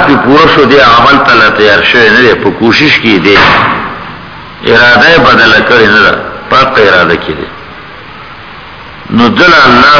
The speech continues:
د دې عمل د کال ثواب ولیکو او ورکوي له عمل یې نه دی کړی. که وایو که لږ ساعت لږ وبه کې او ختم به شي، او په نیتو له ثوابونو دومره ورکوي.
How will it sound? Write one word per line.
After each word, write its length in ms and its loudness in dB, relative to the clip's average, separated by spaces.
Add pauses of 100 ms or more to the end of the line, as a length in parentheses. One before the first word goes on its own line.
د 20 2 (100)
دې 100 4 (160)
عمل 280 2
د 200 0
کال 200 2 (120)
ثواب 300 2
ولیکو 340 -4 (440)
او 140 -2
ورکوي 420 2
له 180 2 (580)
عمل 360 2
یې 80 4
نه 100 2
دی 200 2
کړی. 200 -4 (1300)
که 80 2
وایو 320 4
که 80 2
لږ 200 2 (100)
ساعت 200 2 (120)
لږ 120 2
وبه 420 4
کې 60 2
او 100 2
ختم 380 -2
به 60 -6
شي، 200 -8 (1160)
او 60 0
په 180 0
نیتو 300 2
له 100 2
ثوابونو 500 2
دومره 260 2
ورکوي. 440 2